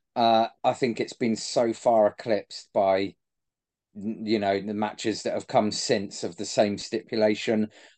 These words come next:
that I think unless you're of a certain age, you don't really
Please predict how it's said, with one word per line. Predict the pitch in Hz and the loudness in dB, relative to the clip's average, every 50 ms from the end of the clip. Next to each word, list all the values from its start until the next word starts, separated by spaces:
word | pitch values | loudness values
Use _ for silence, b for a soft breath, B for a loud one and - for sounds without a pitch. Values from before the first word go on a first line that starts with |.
| _ - | _ 0
that | - 104 98 - - - _ _ _ _ b b b b b b b b _ _ _ _ _ _ - | 2 2 4 2 0 -2 _ _ _ _ b b b b b b b b _ _ _ _ _ _ -4
I | 120 - | -4 -4
think | - - 135 123 120 113 - | 0 0 0 0 0 0 0
unless | 123 117 117 120 127 120 - - | 0 2 4 4 4 2 4 4
you're | 143 135 127 | 6 6 6
of | 120 107 | 6 4
a | 120 107 | 2 0
certain | - - 151 135 127 120 - 120 113 | 2 2 4 6 6 4 4 2 2
age, | 117 120 123 135 135 127 - - - - - - | 4 6 6 4 4 0 -4 -10 -12 -12 -12 -10
you | 117 101 110 92 | -6 -6 -2 0
don't | - 113 104 101 90 | 2 2 2 0 0
really | 101 110 107 104 101 104 104 101 104 107 | 0 2 2 2 2 0 0 -2 -4 -6